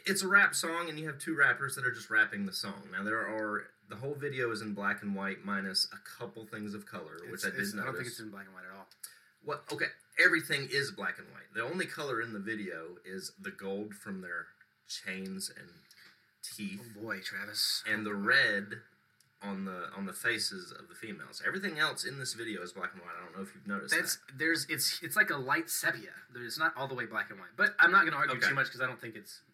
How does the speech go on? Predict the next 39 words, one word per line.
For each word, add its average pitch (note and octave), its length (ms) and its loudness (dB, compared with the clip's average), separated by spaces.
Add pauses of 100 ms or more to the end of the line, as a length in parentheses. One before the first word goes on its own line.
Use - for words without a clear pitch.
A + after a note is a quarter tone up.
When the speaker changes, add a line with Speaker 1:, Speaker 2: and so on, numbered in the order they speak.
Speaker 2:
it A#2+ 80 -10
matters B2 260 6
to B2+ 80 -2
any A#2 120 -4
point A2+ 260 -6
I'm G#2+ 160 -8
going G2 160 -16
to - 60 -12
come - 80 0
Speaker 1:
Right. - 120 8
Speaker 2:
up - 140 -8
with. - 120 -16 (100)
Speaker 1:
Okay. - 200 -2
Speaker 2:
Okay. - 120 -8 (840)
Speaker 1:
Uh, B2+ 140 2 (160)
anyway, C3+ 480 4
so B2 560 0 (580)
you've A#2+ 160 -10
got D3 440 8
scattered B2 500 4
females, G#2+ 400 -4
but - 140 -16
there G#2+ 100 2
are G2 80 4
two E3 320 -6
females A#2+ 540 -4
that - 100 -10
have G#2 180 -2
their G#2 120 -2
faces G2+ 400 -4
covered G2 300 -4
in G2 180 -4
red, G2 420 -2 (240)
and, F#2+ 340 -8
uh, E2+ 280 -10 (380)
one G#2+ 180 -6
of G#2 80 -8
them G2+ 160 -2
does - 220 0